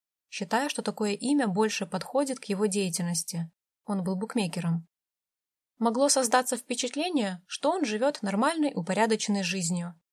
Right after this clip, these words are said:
Каждое утро все завтракали вместе в комнате, примыкавшей к церкви, и бабушка Чансу раздавала каждому инструкции на день.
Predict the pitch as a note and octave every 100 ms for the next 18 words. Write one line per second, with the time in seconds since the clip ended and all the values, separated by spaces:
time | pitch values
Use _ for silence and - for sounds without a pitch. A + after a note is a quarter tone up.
0 | _ _ _ - C#4+ D4+ F#3+ F#3+ - -
1 | C#4 B3+ F#3+ F3 G#3+ - F3 F3+ E3+ E3
2 | A#3 D#4 - B3+ - G#3 F#3+ F#3 E3 F3+
3 | E3+ - _ _ - G#3+ F3+ A#3+ D4+ -
4 | C4 - - G3 E3+ E3+ E3+ E3 _ _
5 | _ - F#3+ A#3 D#4+ D#4 - C#4+ C#4 C4+
6 | - C4 C4 _ _ - G#3 F3+ F#3 A3
7 | C#4+ C#4 G#3 G#3+ G#3+ G#3+ - F3 - G3
8 | G3 - G3 G3 F#3 E3+ F3 F3